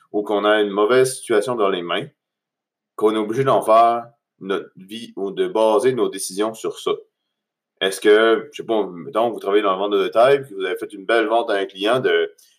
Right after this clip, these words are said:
huit mille dollars. Good job ! Vous avez toutes les garanties sur les produits, vous avez fait votre travail comme un champion, vous avez fait vos suivis.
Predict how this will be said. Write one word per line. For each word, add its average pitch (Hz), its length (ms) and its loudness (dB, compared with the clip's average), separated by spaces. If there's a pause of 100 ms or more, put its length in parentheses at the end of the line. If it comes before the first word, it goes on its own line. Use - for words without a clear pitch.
(120)
huit 117 180 4
mille 123 180 2
dollars. 107 460 4 (400)
Good 139 260 -2
job ! 135 420 2 (120)
Vous 87 120 -20
avez 87 280 -14
toutes 156 200 -4
les 123 100 -2
garanties 117 460 -2
sur 131 120 -6
les 110 120 -2
produits, 139 640 -6 (300)
vous 87 80 -12
avez - 260 -2
fait 143 240 0
votre 127 180 0
travail 120 360 2
comme 101 220 -4
un 87 100 -4
champion, 139 720 2
vous 104 100 -12
avez 135 260 -2
fait 160 140 0
vos 127 160 -4
suivis. 127 480 -8